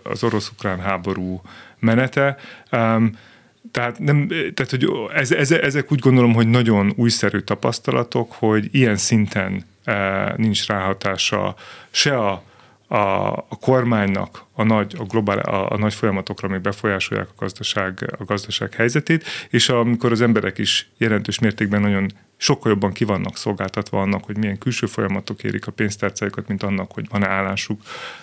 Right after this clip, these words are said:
eh, hogy mennyit keresnek, mert most hiába volt a fizetésem átlagos tavaly, mivel hogy húsz, húsz százalék fölött van az infláció, és elérheti ugyanezt a szintet megint ez évben,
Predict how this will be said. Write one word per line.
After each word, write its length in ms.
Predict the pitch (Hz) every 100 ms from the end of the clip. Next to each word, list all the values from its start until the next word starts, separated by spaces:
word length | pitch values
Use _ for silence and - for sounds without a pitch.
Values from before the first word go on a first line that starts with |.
| -
eh, 280 | 110 98 92
hogy 220 | 85 107
mennyit 300 | 113 110 98
keresnek, 580 | - 113 123 - 147 - - -
mert 160 | - 113
most 180 | 113 -
hiába 520 | 120 101 98 98 - - -
volt 300 | 107 98 98
a 220 | 92 95
fizetésem 760 | - 104 95 101 92 104 92 107 -
átlagos 680 | 107 98 107 95 92 - - _
tavaly, 440 | 113 110 139 160 156 - - - _ _ -
mivel 300 | 104 98 95
hogy 180 | 98
húsz, 240 | - 107 -
húsz 200 | 131 110
százalék 420 | 104 95 92 -
fölött 260 | 110 104 -
van 120 | 95
az 120 | 90
infláció, 380 | 101 - 92 104
és 100 | -
elérheti 440 | 101 95 92 90
ugyanezt 280 | 95 92 90
a 40 |
szintet 560 | - - 95 - 95 -
megint 300 | 107 98 92
ez 120 | 101
évben, 440 | 123 123 131 131